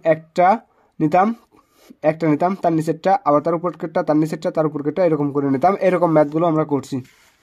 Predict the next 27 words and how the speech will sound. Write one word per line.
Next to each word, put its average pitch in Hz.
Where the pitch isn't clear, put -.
এখন 202
টেবিল 196
আমরা 202
তৈরি 165
করলাম। 147
Here 214
x -
equal 208
to, 254
here 170
হচ্ছে, 233
আহ, -
h, 160
h 170
হচ্ছে -
ব্যবধান। 143
কিসের 165
ব্যবধান? 190
x -
এর 160
ব্যবধান। 143
x 147
এর 175
ব্যবধান 170
চার 165
দশমিক 160
পাঁচ, 180